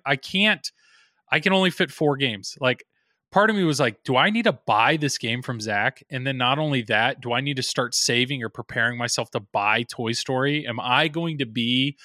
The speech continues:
like, am I gonna shift my entire collection to J J P? Like, that's how, these were the thoughts that were in my head. Like, I was blown away, blown away by the experience. And I was warned. Like, I was kinda warned by Tom. I was kinda warned by Travis. Like,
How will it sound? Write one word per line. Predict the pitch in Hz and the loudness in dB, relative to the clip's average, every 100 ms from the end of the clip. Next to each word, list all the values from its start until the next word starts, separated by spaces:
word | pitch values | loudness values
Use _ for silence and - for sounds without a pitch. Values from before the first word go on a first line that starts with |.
| - _ | -20 _
like, | 135 | 0
am | 143 | 4
I | 151 | 2
gonna | 185 175 | 2 2
shift | - 160 165 - | 2 2 0 0
my | 135 | -2
entire | 117 - 117 120 139 | -2 0 2 2 -2
collection | - 113 117 - 117 | -2 -2 -2 -4 -6
to | 123 | -8
J | 110 117 110 | -8 -6 -4
J | 113 | -4
P? | 110 117 110 135 | -6 -8 -10 -8
Like, | 123 120 | -8 0
that's | 156 180 | 2 2
how, | - 165 156 147 135 127 _ _ _ _ _ | 2 2 6 6 4 0 _ _ _ _ _
these | 147 196 | 0 2
were | 233 | 4
the | 208 | 4
thoughts | - 165 160 160 | 4 4 4 2
that | 143 | -2
were | 131 | 0
in | 131 | 0
my | 117 104 | 0 0
head. | 101 95 _ - | 0 -4 _ -10
Like, | 120 | -6
I | 156 180 | 0 0
was | 170 127 - _ _ _ _ _ _ _ - | 0 -2 -8 _ _ _ _ _ _ _ -2
blown | 143 170 190 190 | 4 4 4 4
away, | 165 131 95 90 _ _ | 2 2 0 -4 _ _
blown | 131 139 160 | -2 2 4
away | 156 131 127 | 4 4 4
by | 113 | 2
the | 107 | -2
experience. | 104 - 92 73 - - _ _ _ _ _ _ _ _ _ - | -6 -10 -14 -16 -20 -20 _ _ _ _ _ _ _ _ _ 0
And | 160 156 147 131 - - - _ _ - | 2 4 2 -4 -14 -20 -20 _ _ 0
I | 131 | 2
was | 143 | 2
warned. | 160 240 175 104 - _ | 2 2 0 -4 -16 _
Like, | 127 113 | -8 -2
I | 135 | -2
was | 143 | 0
kinda | - 160 | -2 -2
warned | 127 131 147 | -2 -2 0
by | 156 | 0
Tom. | 160 - 107 117 135 | -2 -4 -8 -8 -10
I | |
was | 117 | -12
kinda | - 117 | -10 -12
warned | 107 107 113 123 | -10 -12 -8 -4
by | 135 | -4
Travis. | - 120 107 123 147 - | -2 -2 0 -4 -8 -8
Like, | 120 110 101 | -2 -2 -4